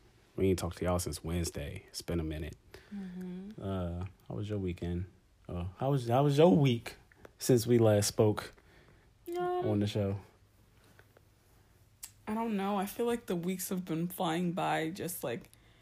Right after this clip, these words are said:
Speaker 2: so fast. I can barely remember, like, the day before.
Speaker 1: Yeah.
Speaker 2: Unless, like, something super exciting, um, happened. And it's been warm.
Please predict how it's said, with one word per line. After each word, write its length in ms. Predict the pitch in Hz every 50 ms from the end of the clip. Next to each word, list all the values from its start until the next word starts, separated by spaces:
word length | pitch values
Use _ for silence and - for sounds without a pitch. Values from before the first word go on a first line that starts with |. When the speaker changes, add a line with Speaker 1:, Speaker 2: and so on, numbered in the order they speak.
| _ _ _ -
Speaker 2:
so 340 | - - - - 180 165 180
fast. 540 | 180 - - 151 147 160 196 202 - - - - -
I 80 | 170
can 240 | 170 - 165 156 151
barely 380 | 147 151 139 135 135 139 143 135
remember, 520 | 131 135 135 139 131 131 131 - 120 117
like, 260 | 98 80 78 78 - - - _ _
the 80 | - 175
day 280 | 151 147 151 151 135
before. 680 | 107 123 127 147 - - 139 131 127 131 156 190 202 - _ _ _ _ _ _ _ _ _ -
Speaker 1:
Yeah. 240 | - 98 92 92 104 113
Speaker 2:
Unless, 320 | 160 170 175 160 156 -
like, 160 | - 160 147 -
something 380 | - 170 170 170 - 165 160
super 420 | 156 - - 165 151 151 165 156 147
exciting, 760 | 147 151 - - 147 139 139 131 135 139 135 135 143 156 - _ _ _ - - _ _ -
um, 420 | - 113 78 64 60 - - 202 - - _ _ _ _ _ -
happened. 680 | - - 151 143 147 - 202 208 220 247 262 277 - - - _ _ _ _ _ _ _ _ _ _ _ _ _ _ _ _ _ _ _ -
And 480 | 254 269 269 262 254 254 254 247 254 240 - - _ _ _ _ _ _ _ _ _ _ _ _ _ _ _ _ _ _ _ _ _ _ _ _ _ -
it's 200 | 196 185 180 -
been 220 | - 226 208 196 165
warm. 380 | 156 165 190 214 226 233 233